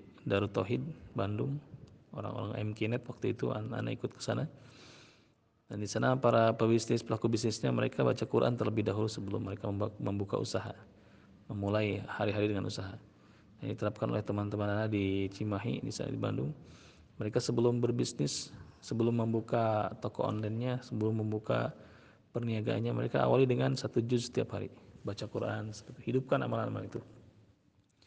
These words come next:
Jadi karyawan yang masuk di sana disarankan bisa baca Quran. Itu aja. Sebelum, apa namanya, mereka membuka toko, membuka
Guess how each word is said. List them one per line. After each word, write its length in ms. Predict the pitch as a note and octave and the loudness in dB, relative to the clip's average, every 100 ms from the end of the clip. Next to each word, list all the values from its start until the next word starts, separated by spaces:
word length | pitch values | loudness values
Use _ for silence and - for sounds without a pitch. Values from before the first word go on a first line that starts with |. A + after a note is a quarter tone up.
| - - _ _ _ _ _ | -20 -20 _ _ _ _ _
Jadi 320 | - G#2 A2 | -6 0 0
karyawan 560 | A2 B2 A2+ G#2+ A2 A2+ A2+ | 2 2 6 6 6 4 2
yang 160 | G#2+ | 2
masuk 320 | G#2+ G#2+ A#2 A2 | 0 -2 -2 0
di 60 | |
sana 240 | - A2+ A#2+ | 2 2 2
disarankan 400 | G#2+ G#2+ - A#2 | 2 0 0 0
bisa 240 | G#2 A2 | 0 -2
baca 240 | G#2 G#2 G2+ | -2 -4 -4
Quran. 400 | G2+ G2 F#2 - - - | -2 -4 -6 -8 -6 -4
Itu 240 | A2 D#3+ | -2 0
aja. 160 | D3 - - - - - - _ | 0 -4 -12 -20 -20 -20 -20 _
Sebelum, 720 | - - A2+ A2 G#2+ G#2 A2 - | -12 -6 0 2 2 -2 -4 -4
apa 220 | A2 A2 | 0 0
namanya, 320 | A2 A2 A2 | 0 0 -2
mereka 320 | G#2+ G#2+ A2+ | -2 -2 -2
membuka 640 | G#2+ G#2 G2+ G#2 G2 F#2+ - - - - - - - - | -2 -2 -2 -2 -2 -2 -6 -16 -18 -16 -16 -18 -20 -4
toko, 400 | A2+ - A2 G#2+ | -4 0 2 2
membuka 720 | G2 G2 F#2+ - F#2 F#2 - | 0 -2 -4 -4 -6 -6 -8